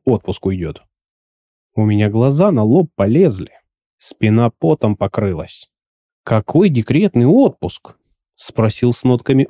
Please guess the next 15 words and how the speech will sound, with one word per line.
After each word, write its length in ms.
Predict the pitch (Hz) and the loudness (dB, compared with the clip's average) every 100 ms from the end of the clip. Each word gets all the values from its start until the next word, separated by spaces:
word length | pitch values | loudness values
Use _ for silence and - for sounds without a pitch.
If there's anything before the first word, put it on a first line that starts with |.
| _ | _
ужаса 500 | 247 214 117 - 104 | 4 4 4 0 -4
в 100 | 98 | -2
голосе. 580 | 104 98 78 - - - _ _ _ _ _ _ _ _ _ - | -2 -2 -4 -10 -14 -20 _ _ _ _ _ _ _ _ _ 0
"Тот, 280 | 156 214 | 2 2
в 60 | - | 0
который 400 | 190 180 180 160 | -2 0 0 0
каждая 520 | - 120 127 127 143 | 2 2 2 2 0
женщина 520 | 123 107 110 - 135 | 2 2 0 2 2
рано 280 | 143 107 98 | 4 2 2
или 160 | 104 131 | 0 0
поздно 420 | - 98 98 123 | 0 -2 2 2
уйдёт". 500 | 185 185 123 147 - _ _ _ _ _ _ _ _ _ _ | 4 4 2 0 -4 _ _ _ _ _ _ _ _ _ _
"Я 260 | 104 101 107 | -4 0 -2
что-нибудь 880 | - - - 147 170 170 147 120 - | -4 -6 0 2 4 2 2 -2 -2
придумаю", 840 | 139 139 113 98 98 95 98 95 | -2 0 2 0 -2 -4 -6 -8